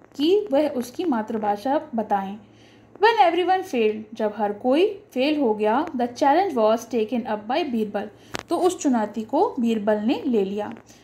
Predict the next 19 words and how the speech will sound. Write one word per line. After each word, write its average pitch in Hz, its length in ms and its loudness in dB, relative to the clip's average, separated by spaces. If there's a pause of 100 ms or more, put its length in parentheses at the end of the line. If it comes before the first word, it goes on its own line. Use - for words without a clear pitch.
(120)
बीरबल 320 320 4
के 339 120 -6
बारे 294 240 2
में 269 140 0
तो 220 80 -8
हम 208 180 -4
ही 254 60 2
सब 262 200 -2
जानते 285 380 0
हैं 277 200 0
कि 294 100 -6
वो 302 120 -2
कितने 262 340 -2
चालाक 240 540 -2
थे। 254 160 -4 (480)
That 427 360 4
night 320 300 0
बीरबल 320 420 2
went 285 220 2